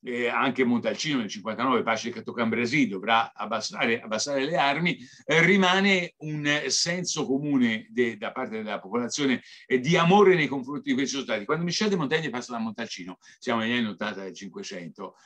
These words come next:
eh, vorrebbe visitare le, vedere le tombe dei suoi connazionali morti, e i montalcinesi dicono: "Non si può"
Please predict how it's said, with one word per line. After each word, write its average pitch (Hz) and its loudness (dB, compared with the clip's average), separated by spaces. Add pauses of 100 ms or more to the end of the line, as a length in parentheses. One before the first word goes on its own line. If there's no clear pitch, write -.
(260)
eh, 131 0
vorrebbe 165 2
visitare 139 -2
le, 131 2
vedere 139 2
le 127 2
tombe 117 2
dei 107 -6
suoi 110 -4
connazionali 104 -4
morti, 104 -4
e 127 0
i 135 -2
montalcinesi 139 -4
dicono: 117 0
"Non 117 0
si 120 -10
può" 95 -4